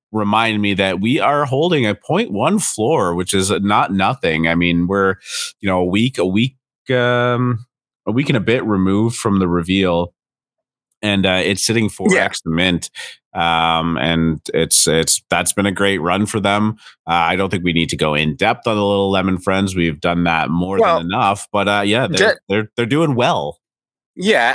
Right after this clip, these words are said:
Speaker 2: and, and forget its Little Lemon Friends for a second, and let's, you know, do technical analysis on this floor and,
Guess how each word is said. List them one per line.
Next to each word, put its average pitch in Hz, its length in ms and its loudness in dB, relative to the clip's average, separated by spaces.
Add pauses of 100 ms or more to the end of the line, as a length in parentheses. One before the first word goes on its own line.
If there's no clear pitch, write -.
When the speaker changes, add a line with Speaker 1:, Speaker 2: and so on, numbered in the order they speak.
(120)
Speaker 2:
and, 160 200 0
and 165 400 2
forget 175 400 0
its 220 200 -2
Little 175 200 2
Lemon 135 340 0
Friends 113 360 -2
for 113 160 0
a 110 60 0
second, 120 400 0
and 135 160 -2
let's, 143 320 0
you 156 80 0
know, 131 220 2
do 135 200 -4
technical 139 560 0
analysis 123 640 0
on 107 200 2
this 107 180 0
floor 120 640 2
and, 117 220 0